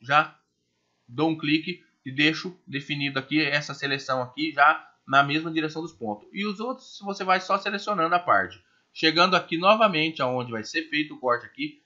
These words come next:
você deixa o máximo possível na direção dos pontos, joia, e aqui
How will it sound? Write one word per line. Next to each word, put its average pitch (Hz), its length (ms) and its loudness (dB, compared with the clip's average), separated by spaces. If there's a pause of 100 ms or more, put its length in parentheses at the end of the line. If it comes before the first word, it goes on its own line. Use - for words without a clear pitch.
(160)
você 123 180 -10
deixa 123 280 -4
o - 20 -8
máximo 175 400 4
possível 131 460 -10
na 117 80 -6
direção 110 400 -6
dos 160 140 -6
pontos, 135 540 -6 (600)
joia, 123 500 4
e 160 140 0
aqui 175 420 -4